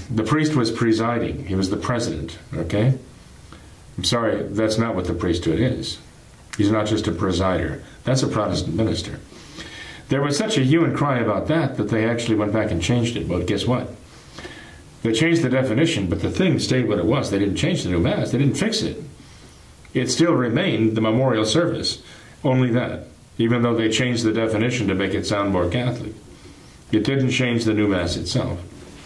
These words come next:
So when we read the, these, uh,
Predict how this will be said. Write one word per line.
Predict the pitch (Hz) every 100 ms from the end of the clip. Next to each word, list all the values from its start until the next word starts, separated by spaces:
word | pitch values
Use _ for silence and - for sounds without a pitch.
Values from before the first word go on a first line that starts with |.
| - - - - - - - - - - -
So | - 156 147
when | 147 143 143
we | 139 135 131 -
read | 151 165 190 135 - -
the, | 113 113 110 107 110
these, | 104 107 101 95 101
uh, | 92 90 85